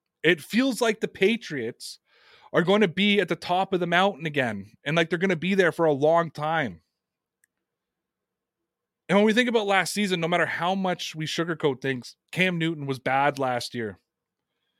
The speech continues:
Cam Newton showed some improvement this season, but Cam Newton would have held this current team down,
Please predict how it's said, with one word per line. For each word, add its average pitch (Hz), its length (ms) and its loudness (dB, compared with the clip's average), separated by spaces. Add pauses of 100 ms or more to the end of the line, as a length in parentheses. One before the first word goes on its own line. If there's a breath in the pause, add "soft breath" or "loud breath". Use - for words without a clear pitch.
(800)
Cam 214 280 6
Newton 220 260 4
showed 185 420 4
some 165 420 2
improvement 202 640 -2
this 190 220 2
season, 202 460 -2 (1200)
but 156 160 -4
Cam 214 300 4
Newton 180 460 -2 (920)
would 170 160 4
have 175 80 4
held 170 260 2
this 175 180 4
current 160 320 -2
team 147 220 -4
down, 110 440 -2